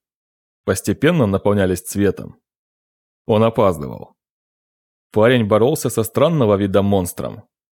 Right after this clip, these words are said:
Существо напротив него по форме напоминало огромную, словно сделанную из острых клинков змею. Кровь уже насквозь пропитала его одежду. Но лишь змея была на пороге смерти.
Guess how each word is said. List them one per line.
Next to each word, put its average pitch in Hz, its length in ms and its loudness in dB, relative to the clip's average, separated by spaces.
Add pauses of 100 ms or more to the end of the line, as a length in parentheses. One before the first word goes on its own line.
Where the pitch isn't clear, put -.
(320)
Существо 110 480 -2
напротив 110 440 2
него 107 240 2
по 104 140 0
форме 110 320 0
напоминало 104 520 2
огромную, 101 800 -2 (140)
словно 110 340 0
сделанную 123 540 0
из 107 200 -4
острых 104 340 -2
клинков 95 420 0
змею. 101 500 -2 (500)
Кровь 127 280 2
уже 117 220 0
насквозь 127 400 0
пропитала 98 520 0
его 92 260 0
одежду. 90 580 -4 (680)
Но 101 380 0
лишь 104 180 0
змея 101 340 0
была 101 220 2
на 92 100 0
пороге 92 360 0
смерти. - 520 -6